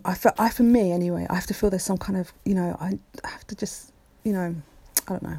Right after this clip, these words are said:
I'm very kind of, I'm not stoic. I don't think I'm stoic. I don't know. But anyway, point is, um, the point is, what was the point? The point was,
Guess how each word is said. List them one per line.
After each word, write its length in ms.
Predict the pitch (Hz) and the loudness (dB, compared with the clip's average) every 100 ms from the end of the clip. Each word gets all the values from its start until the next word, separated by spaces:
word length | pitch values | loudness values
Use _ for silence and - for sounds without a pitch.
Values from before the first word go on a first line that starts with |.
| - - | -8 -2
I'm 120 | 190 | 2
very 160 | 202 | 2
kind 200 | 185 190 | 0 -2
of, 100 | 180 | -4
I'm 100 | - - - - - - - | -6 -10 -16 -20 -14 -10 -6
not 200 | 208 - | -6 -6
stoic. 460 | - 180 190 - - - | -6 -4 -6 -10 -20 -12
I 60 | 165 | -8
don't 220 | 208 - | -6 -8
think 120 | - | -8
I'm 100 | 208 | -8
stoic. 380 | - 220 208 - | -4 -4 -4 -6
I 40 | |
don't 120 | 190 | -8
know. 140 | 190 175 - _ | -8 -10 -14 _
But 220 | 196 180 - - - - - - - - | -10 -10 -16 -20 -18 -18 -18 -20 -6 0
anyway, 300 | 190 170 165 | 0 0 0
point 280 | - 233 | 0 0
is, 280 | 180 170 - - - - - _ - - _ _ _ - - - _ - | -2 -6 -10 -18 -20 -20 -20 _ -20 -20 _ _ _ -18 -18 -18 _ 0
um, 420 | 190 185 180 - _ _ _ _ _ _ _ _ _ _ _ _ _ _ _ _ _ _ | 0 0 -4 -8 _ _ _ _ _ _ _ _ _ _ _ _ _ _ _ _ _ _
the 80 | 185 | -6
point 240 | - 190 | -2 -2
is, 260 | 180 180 - | -2 -2 -4
what 80 | - | -4
was 120 | 196 | -2
the 80 | 180 | -2
point? 340 | - 185 165 - - - _ - - - - - | -4 -4 -6 -12 -20 -20 _ -20 -20 -18 -18 -12
The 60 | - | 2
point 200 | 113 127 | 4 4
was, 320 | 175 175 | 2 0